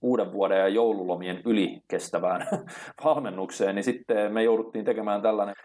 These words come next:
päätös, että se aloitetaan toi seuraava Muscle Challenge Pro vasta tammikuun alussa.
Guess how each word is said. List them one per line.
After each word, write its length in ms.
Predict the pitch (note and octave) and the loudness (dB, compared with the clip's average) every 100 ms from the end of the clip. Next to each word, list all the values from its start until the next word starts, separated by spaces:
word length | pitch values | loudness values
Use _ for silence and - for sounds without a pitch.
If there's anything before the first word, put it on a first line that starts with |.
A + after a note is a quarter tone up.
| - | -6
päätös, 360 | - F#3 D3+ B2+ | 0 2 2 0
että 260 | B2+ - A#2+ | -2 -2 -2
se 280 | C3 A#2+ A#2 | 2 2 4
aloitetaan 680 | C3 A#2+ A2+ A#2+ A2 G#2 | 2 2 0 0 0 0
toi 220 | - A2+ A2 | 2 2 4
seuraava 440 | C3 B2 A2 G#2 | 2 2 2 2
Muscle 320 | G#2+ A2+ A2+ | 0 0 0
Challenge 340 | - G#2 G2+ - | 0 0 0 -2
Pro 300 | A#2 A2 G2 | 0 2 2
vasta 240 | G#2 - | 0 -4
tammikuun 1300 | - C#3 C#3 A#2 G#2 - _ - A#2+ A2 F#2 F2+ - | -4 -2 -2 -2 -4 -8 _ 0 4 4 2 -4 -2
alussa. 600 | G2+ G2 - - - - | 0 0 -2 -12 -12 -10